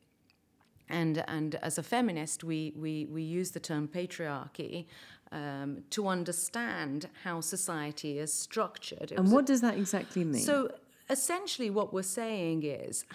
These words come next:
Speaker 1: how society is structured according to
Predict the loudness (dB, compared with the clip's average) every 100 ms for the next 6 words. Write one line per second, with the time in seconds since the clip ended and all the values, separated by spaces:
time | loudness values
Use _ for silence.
0 | -2 2 2 0 -2 -2 0 0 0 -2
1 | -2 -4 -2 -2 -4 -4 -4 -4 -6 -6
2 | -4 -4 -4 -4 -6 -4 -2 0 4 4
3 | 4 -2 -4 -4 -4 -6 -8